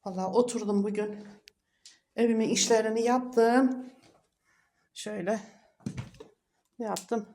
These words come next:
Oturdum, el işi yaptı bacınız bugün biraz. Şöyle ne yapıyorum? Şöyle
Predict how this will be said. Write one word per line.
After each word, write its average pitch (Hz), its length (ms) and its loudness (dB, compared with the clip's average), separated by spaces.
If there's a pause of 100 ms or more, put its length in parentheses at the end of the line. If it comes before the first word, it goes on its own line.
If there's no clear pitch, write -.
(140)
Oturdum, 208 440 -4
el 190 140 -2
işi 185 200 -4
yaptı 180 300 -4
bacınız 175 480 -6
bugün 185 280 -6
biraz. 196 460 -4 (1160)
Şöyle 196 380 -6 (1500)
ne 220 100 -2
yapıyorum? 196 520 -4 (1120)
Şöyle 196 440 -8